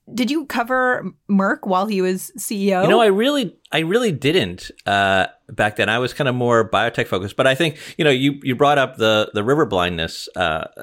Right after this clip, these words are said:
Speaker 2: drug treatment that, that he helped champion. You know, it's interesting, right? 'Cause he did that at the same time, you know, while he was at Merck, uh, Merck developed Zocor, you know, the cholesterol treatment, which was
Speaker 1: Mm-hmm.
Speaker 2: one of their top selling drugs of all time. So you can kinda see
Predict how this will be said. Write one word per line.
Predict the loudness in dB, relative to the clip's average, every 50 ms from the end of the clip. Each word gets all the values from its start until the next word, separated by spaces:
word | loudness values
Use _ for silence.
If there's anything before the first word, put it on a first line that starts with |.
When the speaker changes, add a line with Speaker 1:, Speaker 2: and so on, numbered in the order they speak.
| -18 _ -20 -20 -20 _ _ -20 -10
Speaker 2:
drug | -2 0 2 2 2 2 0 -2 -4 -8 -10 -6
treatment | -4 -4 -4 -4 -4 -8 -8 -6 -4
that, | -2 -2 -2 -2 -2 -4
that | -6 -6 -6
he | -6 -4
helped | -2 -2 -4 -4 -6
champion. | -6 -4 -4 -4 -4 -6 -8 -10 -10 -10 -12 -14 _ -20 -14 -6 -2
You | 0
know, | 0
it's | 0 0
interesting, | -4 -4 -4 -4 -4 -2
right? | 0 0 -2 -2
'Cause | -4 -8 -6
he | -6 -6
did | -6 -6 -6 -2
that | -2 0 0 0 -2 -4 -8 -14 -20 -20 -12 -6
at | -6 -6
the | -4 -4
same | -2 -2 -2 -2 -2
time, | -2 -2 0 0 0 -2 -2 -4
you | -6 -4
know, | -4 -2
while | 0 0 0 0
he | -2 -2
was | -4 -4 -6
at | -6 -6
Merck, | -4 -2 0 0 0 0 -2 -6 -14 -20 _ _ _ _ -4
uh, | -2 -2 0 0 0 -2 -4 -6
Merck | -8 -4 -2 -2 -2 -2
developed | -4 -4 -2 0 0 0 0 -2 -2 -4 -10 -20 -14 -8
Zocor, | -2 0 0 0 -2 -4 -6 -6 -6 -8 -10 -10
you | -8
know, | -8 -6
the | -6 -6
cholesterol | -6 -4 -2 -2 -2 -2 -4 -6 -6 -6 -4
treatment, | -6 -6 -6 -6 -10
which | -6 -4 -4
was | -4 -4
Speaker 1:
Mm-hmm. | -4 -6
Speaker 2:
one | -6 -6
of | -4 -4
their | -2 -4 -4
top | -4 -4 -2 -2 -2 -2
selling | -2 -4 -4 -4 -2
drugs | -2 -2 -2 -4
of | -4 -2
all | -2 -2 -2
time. | -2 -4 -4 -4 -6 -10 -18 -20 -14 -6
So | -2 -2
you | 0 0 -2
can | -4 -6
kinda | -4 -4 -2 -2 -2
see | -2 -2 -2 -2 -2 -4 -6